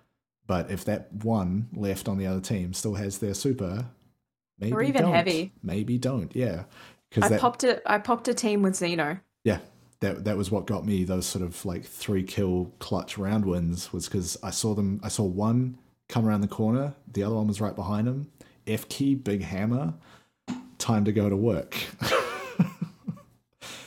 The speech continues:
Speaker 1: And because it hits the ground, sends out a wave of flame forward and tracks really aggressively. Just, like, insta kills. It was
Speaker 2: Big Hammy do the
Speaker 1: it was
Speaker 2: dammy.
Speaker 1: yeah, Big Hammy did the dammy. Oh.
Speaker 2: <laughs>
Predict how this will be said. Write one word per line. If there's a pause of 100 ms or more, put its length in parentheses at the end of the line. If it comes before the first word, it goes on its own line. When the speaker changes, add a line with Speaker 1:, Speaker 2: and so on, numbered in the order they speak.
(140)
Speaker 1:
And
because
it
hits
the
ground,
sends
out
a
wave
of
flame
forward (400)
and
tracks
really
aggressively. (1200)
Just,
like,
insta
kills. (200)
It
was
Speaker 2:
Big
Hammy
do
the
Speaker 1:
it
was
Speaker 2:
dammy. (180)
Speaker 1:
yeah,
Big
Hammy
did
the
dammy. (560)
Oh.
Speaker 2:
<laughs>